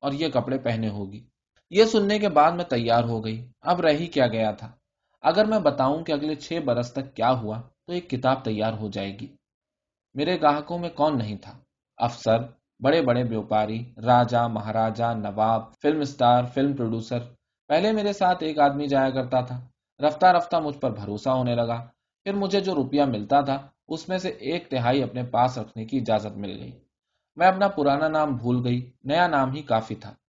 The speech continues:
نیلی ساڑی۔ میرے پاس ہر شیڈ کی نیلی ساڑیاں تھیں، شیفون کی نیلی ساڑیاں، کانجی ورم کی نیلی ساڑیاں، جارجٹ کی نیلی ساڑیاں اور سوٹ کیس کے سب سے نیچے کاٹن کی نیلی ساڑی۔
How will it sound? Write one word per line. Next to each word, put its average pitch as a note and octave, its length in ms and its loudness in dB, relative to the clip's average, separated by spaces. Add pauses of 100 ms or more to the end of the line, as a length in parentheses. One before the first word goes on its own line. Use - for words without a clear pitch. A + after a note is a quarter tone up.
(100)
نیلی D3+ 320 -2
ساڑی۔ G#2 320 -2 (580)
میرے F#3 220 0
پاس F#3 420 4
ہر F3 100 4
شیڈ C#3 340 -2
کی D#3 100 -2
نیلی B2 260 0
ساڑیاں G#2+ 420 -2
تھیں، - 180 -14 (460)
شیفون B2 420 0
کی C3+ 80 -2
نیلی B2 260 0
ساڑیاں، A2 500 -2 (320)
کانجی A#2+ 320 4
ورم C3+ 260 2
کی C3+ 100 -2
نیلی A#2+ 240 0
ساڑیاں، A2 480 -4 (380)
جارجٹ B2 420 6
کی C#3+ 80 2
نیلی B2 240 2
ساڑیاں A2 460 -4 (280)
اور D3 140 -2
سوٹ F#3 340 -4
کیس C3 260 -2
کے D#3+ 100 -6
سب E3+ 260 -8
سے F3 100 -6
نیچے B2+ 280 -4
کاٹن B2+ 440 0
کی D3 100 -2
نیلی A2 280 -2
ساڑی۔ G2+ 260 -12